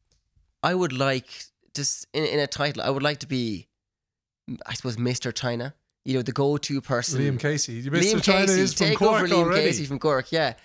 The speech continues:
Speaker 1: Uh, so take, take over Liam Casey's job. No, t-, t-, learn Chinese, understand China, and, and maybe be that bridgeway between, between the E U and China. Um, that would prob-,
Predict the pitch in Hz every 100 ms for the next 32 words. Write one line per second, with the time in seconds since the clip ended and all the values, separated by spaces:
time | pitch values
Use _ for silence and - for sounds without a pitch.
0 | - - - 143 143 139 - 180 170 160
1 | 131 139 185 190 190 185 226 202 160 143
2 | 143 143 147 123 120 92 131 123 101 -
3 | _ - - 151 143 - - 175 180 202
4 | 190 151 143 127 117 - - 143 160 143
5 | 143 120 113 127 113 110 107 - - 117
6 | 117 90 127 127 123 127 120 - - 117
7 | 127 110 101 - 123 - 123 113 110 -
8 | 113 - 127 117 - 117 113 110 110 117
9 | 107 110 110 _ _ _ - 113 110 110
10 | 110 107 101 - _ _ 143 143 - 127